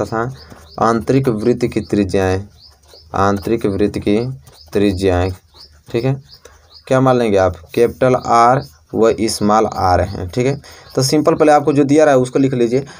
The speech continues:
दो समकेंद्रीय वृत्त की परिधियाँ आपको दिया है क्या, अट्ठासी सेंटीमीटर, छाछठ सेंटीमीटर, वो लिख लिया।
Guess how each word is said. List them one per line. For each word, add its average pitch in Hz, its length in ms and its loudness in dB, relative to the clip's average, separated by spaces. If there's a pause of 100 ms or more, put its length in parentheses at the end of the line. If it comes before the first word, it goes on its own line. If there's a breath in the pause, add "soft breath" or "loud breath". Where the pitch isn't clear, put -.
(140 loud breath)
दो 139 140 0
समकेंद्रीय 139 500 2
वृत्त 135 220 0
की 143 60 0
परिधियाँ 131 360 2
आपको 127 180 0
दिया 127 220 2
है 120 80 0
क्या, 120 160 0
अट्ठासी 117 440 -2
सेंटीमीटर, 131 520 0
छाछठ 110 340 -4
सेंटीमीटर, 101 340 -2
वो 113 100 2
लिख 151 200 2
लिया। 131 220 2